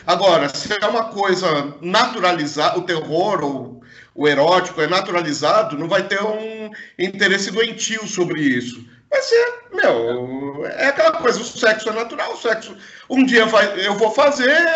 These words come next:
e, e, e, mas assim, tem as suas regras, os seus parâmetros morais, os seus parâmetros,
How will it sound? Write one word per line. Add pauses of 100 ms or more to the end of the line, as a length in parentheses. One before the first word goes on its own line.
(220)
e,
e,
e,
mas
assim,
tem
as
suas
regras,
os
seus
parâmetros
morais,
os
seus
parâmetros,